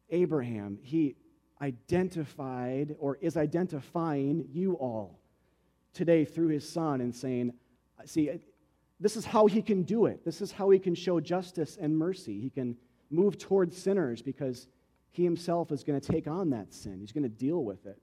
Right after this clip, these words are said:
He's gonna die for it. He's gonna die among criminals. He's gonna be tortured. He's gonna bleed out and slowly suffocate to death, and, and he's gonna be whipped.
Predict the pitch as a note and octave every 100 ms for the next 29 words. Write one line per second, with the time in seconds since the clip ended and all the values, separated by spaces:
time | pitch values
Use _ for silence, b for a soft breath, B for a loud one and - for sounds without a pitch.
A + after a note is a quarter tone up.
0 | _ _ _ _ _ _ - D3+ D#3+ C3
1 | B2 B2+ D3+ D3 B2+ A#2 G2+ - B2+ C3
2 | C#3+ C#3 D3+ D3 D3+ D3+ D3 D#3 C#3+ G2+
3 | - - - _ _ _ _ _ _ _
4 | _ - C#3+ C#3 C#3 C3+ C3 - C#3 -
5 | G2+ D2+ _ _ _ _ _ _ _ _
6 | _ _ _ _ _ _ _ _ _ D3
7 | C#3 D3 C3+ C3+ C3 C3+ B2+ F#2+ - C#3
8 | B2+ - C#3 B2+ B2 G#2+ A2 G2+ F#2+ G2+
9 | A2+ G#2 A#2 A2+ G#2+ G2+ - _ _ _
10 | _ _ _ A#2+ C3+ B2+ B2+ B2 A#2+ E3+
11 | C3 C#3 - - -